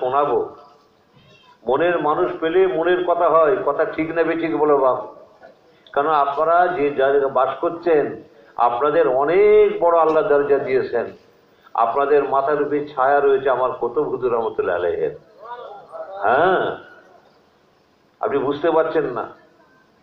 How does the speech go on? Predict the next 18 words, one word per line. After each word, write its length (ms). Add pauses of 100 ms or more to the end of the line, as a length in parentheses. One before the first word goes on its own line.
(160)
আমরা 280
বুঝতে 300
পারিনি। 460 (1400)
নাভি, 680 (160)
ওই 380 (320)
হরিণের 360
নাভিতে 480
মৃগ 280
নাভি 320
হয়, 220 (760)
কিন্তু 180
হরিণ, 280
হরিণ 320
জানে 280
না। 240 (440)
আর 120
এত 260
খুশবু 640